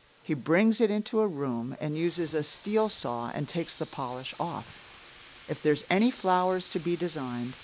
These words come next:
he goes in there with a helmet and protective gear, and he carves out or shapes out the flowers and the leaves and everything in there.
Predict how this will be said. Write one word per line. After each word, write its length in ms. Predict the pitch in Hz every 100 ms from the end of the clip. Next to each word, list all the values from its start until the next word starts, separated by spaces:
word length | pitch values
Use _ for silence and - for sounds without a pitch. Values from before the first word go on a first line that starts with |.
| - -
he 100 | 185
goes 240 | 170 165
in 160 | 180 185
there 140 | 170
with 180 | 147 131
a 80 | 120
helmet 520 | - - 190 135 123 -
and 160 | 139 117
protective 580 | 135 - 143 - 120 -
gear, 300 | 135 120 113 - - - -
and 140 | 147
he 100 | 143 127
carves 400 | - 180 226 226
out 280 | 139 120 123 - - - -
or 120 | 151
shapes 460 | 147 - 214 226 -
out 180 | 156 -
the 80 |
flowers 640 | 139 - 147 151 156 156 151
and 140 | 131
the 80 | 135
leaves 540 | 131 156 160 160 147
and 140 | 131 113
everything 460 | 147 147 151 147 139
in 220 | 139 131
there. 280 | 123 117